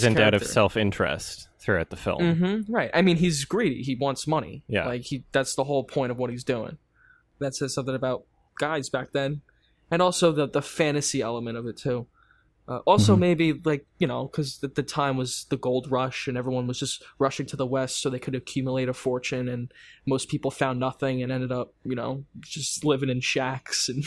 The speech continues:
Speaker 2: <laughs>
Speaker 3: Yeah.
Speaker 2: shooting each other. And it's a kind of a comment on that, like, this constant greed that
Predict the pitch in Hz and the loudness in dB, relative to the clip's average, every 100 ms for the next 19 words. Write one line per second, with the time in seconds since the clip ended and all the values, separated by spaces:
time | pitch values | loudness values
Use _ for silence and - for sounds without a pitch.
0 | - - 349 101 98 95 147 151 160 - | -6 -4 -2 2 4 6 6 4 4 6
1 | - 151 156 160 - - 285 - 160 156 | 6 4 2 0 0 -6 -2 2 4 4
2 | 180 170 - 202 165 156 156 165 156 147 | 2 2 4 6 6 4 2 2 4 2
3 | 160 135 120 - 135 - - 147 143 131 | 2 0 -2 -2 -4 -4 -4 0 0 0
4 | - 139 123 156 127 123 - 123 127 120 | -2 -4 -4 -6 -4 -4 -8 -6 -4 -4